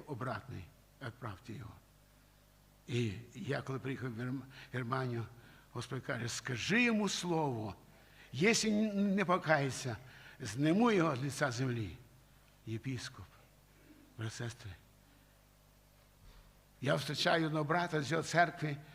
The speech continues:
і кажу: "Як мені зустрі-, зустрі-, зустрітися з Аріном, скажи?" Я скажу йому. Другий ра-, день зустрічаю його. "Ну що сказав?" Я сказав, ну він сказав: "З ним я не хочу зустрічатися".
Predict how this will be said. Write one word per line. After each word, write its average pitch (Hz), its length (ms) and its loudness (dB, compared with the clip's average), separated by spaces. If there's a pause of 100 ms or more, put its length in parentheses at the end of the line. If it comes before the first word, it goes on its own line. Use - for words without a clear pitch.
(240)
і 113 80 -10
кажу: 151 320 2
"Як 202 340 4
мені 196 180 2
зустрі-, 190 260 0
зустрі-, 175 520 -2
зустрітися 170 560 -2
з - 120 -8
Аріном, 156 440 2
скажи?" 143 440 -4 (580)
Я 151 120 2
скажу 143 400 -2
йому. 135 300 -4 (1600)
Другий 175 400 8
ра-, 175 280 4
день 170 320 4
зустрічаю 147 580 0
його. 143 140 0
"Ну 170 100 2
що 190 160 2
сказав?" 160 460 0 (420)
Я 165 200 6
сказав, 170 640 4 (200)
ну 160 180 4
він 165 140 2
сказав: 160 340 2 (180)
"З 120 180 -2
ним 190 200 2
я 180 60 2
не 165 80 0
хочу 151 320 -4 (360)
зустрічатися". 120 760 -6